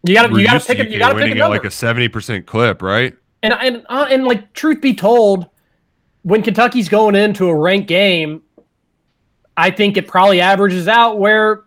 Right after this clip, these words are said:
Speaker 1: it probably is a coin flip. I think it should be better. You know, I'd like, ideally in a perfect world, seventy-five percent would be great. You win three out of four of 'em. But the, the stats can, can just be a little wonky in the sense of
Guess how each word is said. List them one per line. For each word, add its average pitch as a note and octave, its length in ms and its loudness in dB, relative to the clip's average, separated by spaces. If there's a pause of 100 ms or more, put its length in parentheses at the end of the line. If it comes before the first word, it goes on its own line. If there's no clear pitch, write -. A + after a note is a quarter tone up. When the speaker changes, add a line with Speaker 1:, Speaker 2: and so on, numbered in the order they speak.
(120)
Speaker 1:
it G#3 240 -2
probably A#3+ 440 2
is D4+ 180 0
a G3 60 2
coin D3+ 260 -4
flip. B2 160 -10
I F3+ 80 0
think D4 180 0
it A#3 60 -4
should F#3+ 180 -2
be D3+ 120 -6
better. B2 420 -8 (260)
You F3 140 -2
know, E3 60 2
I'd F#3+ 100 0
like, E3+ 280 0
ideally C#3+ 540 -4
in C3 60 -6
a B2+ 40 -8
perfect C3 360 -8
world, C3 300 -6
seventy-five A#2+ 480 -8
percent A#2+ 340 -14
would A#2+ 140 -12
be A2+ 280 -10
great. D3 500 -4 (180)
You D3 140 -4
win C3+ 180 -2
three C#3 180 -4
out B2+ 100 0
of A2 100 -8
four C3+ 260 -2
of F2+ 100 -12
'em. G#2+ 140 -18 (320)
But F3 400 0 (400)
the, G#3 400 -6
the A#3 120 -4
stats C4+ 460 -6
can, C#3+ 320 -6 (400)
can D3+ 220 -6
just C#3 220 -10
be C3+ 500 -6
a D3 60 -8
little C3+ 480 -2
wonky B2+ 520 0
in A2+ 80 -8
the A#2 100 -8
sense B2+ 380 -10
of A#2 240 -6